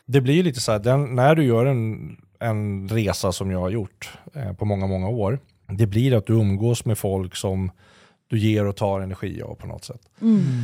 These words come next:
Speaker 1: Det får inte bli en one-way traffic-relation där, eh, ja, men jag har många kompisar som frågar mig, "Ja, kan du hjälpa mig och coacha mig med det här?" Och jag gör aldrig det med polare, till exempel.
Speaker 2: Nej.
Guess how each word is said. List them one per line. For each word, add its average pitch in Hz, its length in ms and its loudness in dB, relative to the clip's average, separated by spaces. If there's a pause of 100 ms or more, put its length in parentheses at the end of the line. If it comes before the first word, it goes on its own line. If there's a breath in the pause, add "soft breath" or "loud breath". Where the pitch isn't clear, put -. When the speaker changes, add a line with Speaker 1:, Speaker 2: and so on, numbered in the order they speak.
(180)
Speaker 1:
Det 117 120 0
får 131 100 4
inte 120 180 0
bli 120 340 4
en 107 300 2
one-way 101 460 2
traffic-relation 98 1080 -2
där, 92 240 0 (300 loud breath)
eh, - 500 -14 (320 loud breath)
ja, 113 60 -2
men 113 120 2
jag 110 100 6
har 117 80 6
många 110 320 4
kompisar 101 420 -2
som 95 140 -6
frågar 92 180 -4
mig, 104 120 -2
"Ja, 127 100 2
kan 123 180 -2
du 117 60 2
hjälpa 107 280 0
mig 101 140 -4
och 90 60 -10
coacha 98 380 -4
mig 95 260 -2
med 98 120 -2
det 95 60 0
här?" 95 280 -2
Och 98 60 -4
jag 117 100 2
gör 131 200 0
aldrig 87 240 -6
det 87 60 -10
med 87 100 -10
polare, - 380 -12 (220)
till 95 100 -8
exempel. - 380 -12 (260 soft breath)
Speaker 2:
Nej. 190 340 -2